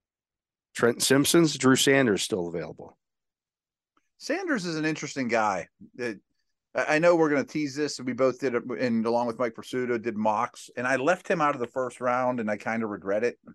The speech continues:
Speaker 2: He kinda reminds me of, he's not Micah Parsons, but he's, yeah, no one is, but he's kinda that Timmons, Parsons,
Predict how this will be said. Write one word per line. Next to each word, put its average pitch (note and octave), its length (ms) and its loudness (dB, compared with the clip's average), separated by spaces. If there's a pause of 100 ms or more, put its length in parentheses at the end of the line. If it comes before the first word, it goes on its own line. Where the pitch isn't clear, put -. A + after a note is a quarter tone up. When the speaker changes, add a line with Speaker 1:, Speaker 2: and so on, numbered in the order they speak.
(560)
Speaker 2:
He F3 100 -10
kinda C#4+ 300 -2
reminds D3+ 480 0
me A#2+ 240 -2
of, G2 240 -2 (1200)
he's G3+ 180 -4
not B3+ 140 4
Micah E3 220 0
Parsons, G2 580 -6 (200)
but C3+ 220 0
he's, C3+ 320 -8 (340)
yeah, C#3 180 -2
no C3+ 200 4
one A2+ 160 0
is, G2 380 -8
but C3 100 -2
he's C3+ 140 -2
kinda G3+ 280 0
that E3 240 2
Timmons, D3 600 -4
Parsons, C3 1000 -2